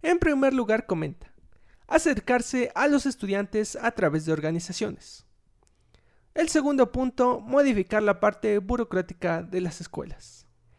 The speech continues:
En tercero, enfocarse en generar la-, alianzas con el sector privado.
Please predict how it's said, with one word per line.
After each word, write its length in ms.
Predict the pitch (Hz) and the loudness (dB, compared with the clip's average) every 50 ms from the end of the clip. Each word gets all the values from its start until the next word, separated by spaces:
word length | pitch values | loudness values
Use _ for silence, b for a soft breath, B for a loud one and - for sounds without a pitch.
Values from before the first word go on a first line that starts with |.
| _ _ _ _ _ - - | _ _ _ _ _ -18 -4
En 160 | - 226 262 | -2 -2 -2
tercero, 480 | - - 285 247 - - - - 160 - - - - - _ - _ - _ | 4 6 4 4 6 0 -4 -6 -8 -12 -20 -20 -20 -20 _ -20 _ -12 _
enfocarse 920 | 208 247 269 254 254 247 247 - 247 233 240 - - 262 247 247 - - 247 | 2 2 2 4 4 4 4 4 2 0 0 -2 -4 -4 -6 -4 -6 -6 -8
en 60 | 240 | -6
generar 400 | - 247 196 180 175 185 185 175 | -4 -2 -2 0 0 2 0 0
la-, 240 | 170 170 - - - | 0 -4 -4 -8 -6
alianzas 680 | - 190 190 190 196 226 240 240 233 - 240 233 226 - | -2 0 0 0 2 0 0 -2 -2 -2 -2 -2 -2 -4
con 180 | - - 262 254 | -4 -4 -2 -2
el 80 | 233 - | -2 -6
sector 320 | - - - 160 156 170 | -8 -6 -4 -2 -2 0
privado. 360 | - 165 160 151 147 - - | -2 0 0 0 0 0 -4